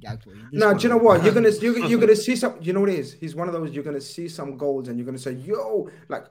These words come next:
Speaker 2: people that don't watch him, like, none of you lot are gonna watch him ninety minutes on a regular basis, yeah? When you watch him on a ninety minutes regular basis, I'm saying it as a Liverpool fan. I don't wanna write him off. I wanna be humbled. You already know. I wanna be wrong. I
Speaker 1: You're like
Speaker 2: wanna
Speaker 1: me
Speaker 2: be
Speaker 1: with
Speaker 2: badly
Speaker 1: Antony.
Speaker 2: wrong.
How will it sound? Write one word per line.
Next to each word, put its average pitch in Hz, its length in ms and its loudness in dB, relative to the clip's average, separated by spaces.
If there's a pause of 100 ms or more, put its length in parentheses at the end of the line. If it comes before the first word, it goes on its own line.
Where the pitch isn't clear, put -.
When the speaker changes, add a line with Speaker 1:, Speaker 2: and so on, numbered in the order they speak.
(260)
Speaker 2:
people 233 240 -2
that 196 140 2
don't 170 220 -4
watch 185 280 -2
him, 208 240 0
like, 156 140 -12
none 208 160 -2
of 196 60 0
you 170 60 -2
lot 139 100 -4
are - 20 -12
gonna 127 160 -8
watch 127 260 -8
him 117 160 -10
ninety 117 240 -10
minutes 117 320 -14
on 107 160 -14
a 107 80 -12
regular 104 280 -10
basis, 104 380 -14
yeah? 117 120 -10 (480)
When 160 100 -2
you 190 80 2
watch 208 160 0
him 196 80 -2
on 185 60 -2
a 170 60 -4
ninety 160 240 -2
minutes 143 200 -6
regular 135 240 -2
basis, 123 520 -10 (600)
I'm 254 140 2
saying 285 220 6
it 254 60 0
as 214 100 4
a 220 40 6
Liverpool 196 320 2
fan. 139 300 -8 (340)
I 240 120 2
don't 254 140 0
wanna 254 160 -2
write 175 260 -4
him 143 100 -8
off. 127 140 -8 (220)
I 240 140 0
wanna 254 140 2
be 208 140 -2
humbled. 190 500 -6
You 220 140 -2
already 196 200 2
know. 185 320 -4
I 190 60 -4
wanna 185 140 -2
be 165 120 -8
wrong. 170 280 -2 (560)
I 175 40 0
Speaker 1:
You're 208 40 4
like 208 80 6
Speaker 2:
wanna 190 60 2
Speaker 1:
me 175 80 2
Speaker 2:
be 190 60 4
Speaker 1:
with 151 120 -2
Speaker 2:
badly 196 240 2
Speaker 1:
Antony. 156 100 -6
Speaker 2:
wrong. 110 240 -10